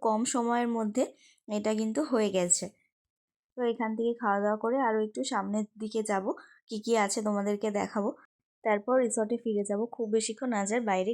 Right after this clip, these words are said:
ঘুরবো না। কালকে আমরা বাড়িতে ফিরবো, মানে আজকে রাতটাই আমাদের লাস্ট এখানে। সেই জন্য আজ রাতেই সব কিছু গুছিয়ে রাখতে হবে আমাদেরকে, আর তাই তাড়াতাড়ি রিসর্টে ফিরে যাব। তো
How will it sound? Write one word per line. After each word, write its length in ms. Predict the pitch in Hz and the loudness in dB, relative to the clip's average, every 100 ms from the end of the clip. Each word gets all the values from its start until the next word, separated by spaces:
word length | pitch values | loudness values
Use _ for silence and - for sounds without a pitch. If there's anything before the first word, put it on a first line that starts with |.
| 233 | -2
ঘুরবো 260 | 196 175 | -4 -2
না। 140 | 175 170 - _ _ _ _ | -2 -4 -8 _ _ _ _
কালকে 300 | 240 220 208 | -2 -2 0
আমরা 200 | 214 214 226 | 0 0 0
বাড়িতে 380 | 208 208 214 240 | 2 0 0 -2
ফিরবো, 240 | 214 196 269 | -2 -2 -2
মানে 240 | 226 208 208 | 0 0 0
আজকে 220 | 202 - 233 | -2 -4 -2
রাতটাই 380 | 214 196 - 233 | -2 -2 -2 -2
আমাদের 320 | 214 196 214 | 0 0 0
লাস্ট 300 | 208 190 208 - | 2 2 0 -6
এখানে। 340 | 175 196 185 302 _ _ _ _ _ _ _ _ - | -6 -4 -2 -4 _ _ _ _ _ _ _ _ -4
সেই 160 | 254 233 | 0 2
জন্য 160 | 226 233 | 2 2
আজ 160 | 226 226 | 2 2
রাতেই 320 | 214 208 226 | 2 2 -2
সব 180 | 240 220 208 | 0 -2 -4
কিছু 180 | 220 220 220 | -6 -6 -4
গুছিয়ে 340 | 214 - 226 | -4 0 2
রাখতে 300 | 220 214 - | 2 0 -4
হবে 260 | 240 208 220 | -2 0 0
আমাদেরকে, 540 | 208 202 202 196 262 - _ _ _ _ | 0 0 0 -2 -6 -10 _ _ _ _
আর 140 | 196 196 | -4 -4
তাই 260 | 196 196 | 0 0
তাড়াতাড়ি 400 | 208 190 190 208 233 | 2 2 2 0 0
রিসর্টে 340 | 220 208 196 | 0 0 -2
ফিরে 300 | 254 220 185 180 | -2 0 0 0
যাব। 200 | 180 175 180 _ _ _ _ _ | -2 -2 -6 _ _ _ _ _
তো 80 | 226 | -2